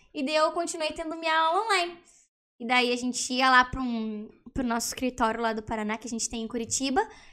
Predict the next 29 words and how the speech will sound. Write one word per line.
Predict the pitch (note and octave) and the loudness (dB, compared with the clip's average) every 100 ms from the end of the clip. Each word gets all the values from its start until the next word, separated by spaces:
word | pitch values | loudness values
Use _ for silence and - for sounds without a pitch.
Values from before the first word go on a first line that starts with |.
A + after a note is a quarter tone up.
| - | -12
E | C#4+ | -4
daí | B3+ C4+ C4+ C4+ | 2 4 4 0
a | C4+ | -4
gente | C4+ C4 - - - - | -6 -4 -2 -4 -10 -2
fazia | B3 A3+ A#3+ A#3 | -2 0 0 0
a | |
minha | A#3+ A3+ A3 | 0 2 2
aula | A3+ A3 | 0 -2
online | G#3+ A3 A3+ G#3+ | 0 0 0 0
lá | A3+ D4+ | 4 4
mesmo. | D4+ D4+ G4 G#4 G4+ G#4 A4 - - _ _ | 4 4 4 4 2 -4 -6 -12 -20 _ _
Continuava | F4+ F4 F4+ F4 E4 F#4 | -14 -12 -4 2 2 2
tudo | F#4+ D#4 | -6 -4
normal. | G#4+ A#4+ D4+ B3 - - _ _ | 0 2 2 0 -8 -20 _ _
E | A#3+ | -2
daí, | C4 C4 | 0 0
já | C4+ C4 | -2 -4
que | |
a | C4 | -4
gente | B3 | -4
tá | C4+ A#3+ | -2 -2
falando | A#3+ A3+ B3 B3 | -2 -2 -4 -4
sobre | B3+ A3+ | -2 -2
a | |
música, | A3 A#3 B3+ C#4 | -2 -4 -6 -8
como | A#3 A3+ | -6 -4
ela | A#3 A3+ | -2 -2
influencia | A3 A3+ - B3+ B3 A#3 - D4+ E4 | -4 -8 -10 -6 -6 -6 -6 2 2
nisso, | D4 D4 D#4 - | 2 -4 -2 -4